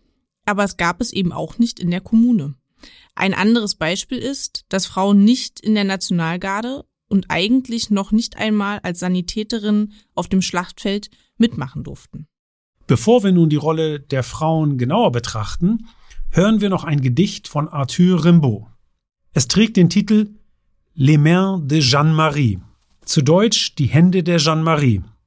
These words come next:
Speaker 2: und wurde im Februar achtzehnhundertzweiundsiebzig veröffentlicht. Das Gedicht ist eine Hymne auf die einfachen Frauen der Pariser Kommune,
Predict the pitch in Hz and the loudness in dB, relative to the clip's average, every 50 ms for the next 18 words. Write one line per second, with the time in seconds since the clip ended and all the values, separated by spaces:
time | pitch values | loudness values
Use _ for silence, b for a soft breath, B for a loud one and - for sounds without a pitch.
0 | _ _ _ _ _ _ - 151 127 110 143 170 202 208 233 226 175 135 123 - | _ _ _ _ _ _ 0 0 0 2 4 4 4 4 2 0 -2 -2 -2 0
1 | - 180 208 214 220 202 214 214 214 220 - - 180 170 - - 185 151 160 170 | 0 0 2 0 -2 -2 -2 -2 -2 -2 -4 -4 -4 -4 -2 -2 0 0 2 0
2 | 175 170 - - 165 156 165 170 165 123 127 131 123 - - 170 - - 185 - | 0 -2 -2 -2 0 0 2 2 0 0 -2 -2 -4 -4 -6 -6 -4 -4 -4 -4
3 | 170 127 - 139 127 113 101 90 - - - - - _ _ _ _ _ _ _ | -4 -6 -6 -8 -8 -8 -8 -8 -10 -14 -16 -20 -20 _ _ _ _ _ _ _
4 | _ _ _ _ _ _ _ _ _ _ _ _ _ B B B B B B B | _ _ _ _ _ _ _ _ _ _ _ _ _ B B B B B B B
5 | B B B - 170 170 - 180 156 220 214 - - 208 - - - 170 180 170 | B B B -4 -2 0 2 2 2 2 2 0 -2 -4 -4 0 2 4 6 6
6 | 147 208 285 254 202 156 135 135 165 - 170 170 - - 165 - - 156 202 233 | 6 6 6 6 6 4 4 2 0 -2 -4 -6 -4 -6 -8 -4 0 2 2 2
7 | 214 - 220 202 - 208 180 - - - 156 165 175 180 185 180 160 151 131 - | 2 2 -2 0 0 0 -2 0 -2 0 2 4 4 4 4 2 2 0 0 0
8 | - 139 139 151 143 135 127 117 - 127 117 120 120 123 139 165 208 240 240 | -2 0 0 0 0 0 0 0 0 -2 0 0 0 0 2 2 0 0 -2